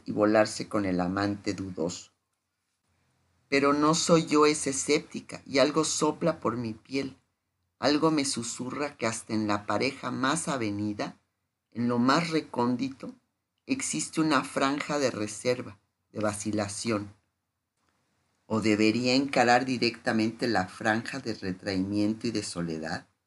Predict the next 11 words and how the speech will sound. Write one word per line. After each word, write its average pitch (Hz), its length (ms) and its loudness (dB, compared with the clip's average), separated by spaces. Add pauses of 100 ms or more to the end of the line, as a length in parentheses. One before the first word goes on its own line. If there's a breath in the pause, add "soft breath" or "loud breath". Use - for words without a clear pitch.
(680)
Me 95 120 -4
sobresalté. 92 1040 -2 (1000)
Era 127 200 4
su 120 240 -4
propia 127 460 2
voz 127 260 -2
la 120 200 -2
que 104 100 -6
interrumpía. 92 880 -4 (760)
"Hemos 117 380 0
llegado", 90 440 0